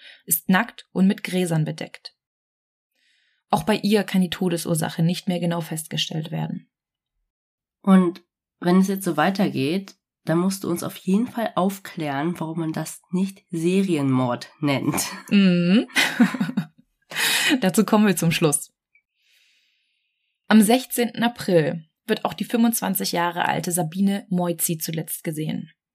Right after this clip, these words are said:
Speaker 1: Ihre Leiche findet man in einem Waldgebiet bei Wien und sie liegt auch auf dem Bauch und ist auch mit Laub bedeckt. Ihr wurde eine Strumpfhose um den Hals gebunden und im Nacken mit einem speziellen Knoten verknotet.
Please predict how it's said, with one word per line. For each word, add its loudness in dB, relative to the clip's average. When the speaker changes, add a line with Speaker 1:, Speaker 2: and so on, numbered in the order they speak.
Speaker 1:
Ihre 4
Leiche 2
findet 2
man 0
in -2
einem 0
Waldgebiet -4
bei 0
Wien 0
und 4
sie -2
liegt -4
auch 2
auf -6
dem 0
Bauch 2
und 2
ist -4
auch -2
mit 0
Laub 0
bedeckt. -10
Ihr 4
wurde 2
eine 2
Strumpfhose 0
um 4
den 0
Hals -4
gebunden -2
und 4
im 4
Nacken 4
mit -2
einem 0
speziellen 0
Knoten 0
verknotet. -6